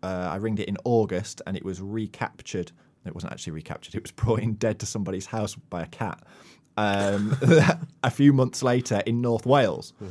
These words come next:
Speaker 1: So it went from where I ringed it in North Derbyshire into Wales. So that's a fair old trek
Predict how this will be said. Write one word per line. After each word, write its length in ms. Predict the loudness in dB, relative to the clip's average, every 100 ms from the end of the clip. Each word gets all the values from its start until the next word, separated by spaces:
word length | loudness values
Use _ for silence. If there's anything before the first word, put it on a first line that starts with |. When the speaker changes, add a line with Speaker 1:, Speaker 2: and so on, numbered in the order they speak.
| -16 -6
Speaker 1:
So 120 | -4
it 120 | 2
went 320 | 4 2 0
from 440 | -2 2 4 4 2
where 240 | 2 2
I 60 | 4
ringed 400 | 4 4 4 4
it 200 | 2 2
in 140 | 2
North 260 | 2 0 0
Derbyshire 560 | 0 0 -2 -8 -10 -14 _ _ _ -8
into 240 | -6 2
Wales. 400 | 2 2 -2 -16 _ _ _ _
So 100 | 2
that's 320 | 2 2 -4 -12 _ _ _ _
a 80 | -8
fair 240 | 0 4 4
old 160 | 2
trek 320 | 0 -2 -4